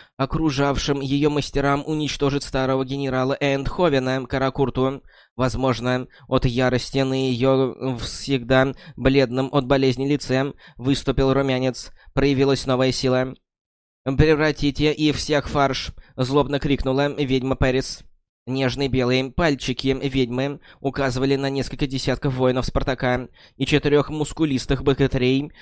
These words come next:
под предводительством, э, Хюн де Лара. Услышав приказ, собравшиеся около нее мастера второго принца не смели медлить ни секунды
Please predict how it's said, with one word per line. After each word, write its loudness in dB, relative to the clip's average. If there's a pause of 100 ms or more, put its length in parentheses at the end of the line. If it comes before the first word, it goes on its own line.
(140)
под 2
предводительством, 0
э, 0
Хюн -2 (180)
де 2
Лара. 0 (720)
Услышав 2
приказ, 0
собравшиеся 0
около 0
нее -2
мастера 0
второго 0
принца -2 (240)
не 0
смели 0
медлить 0
ни -2
секунды -2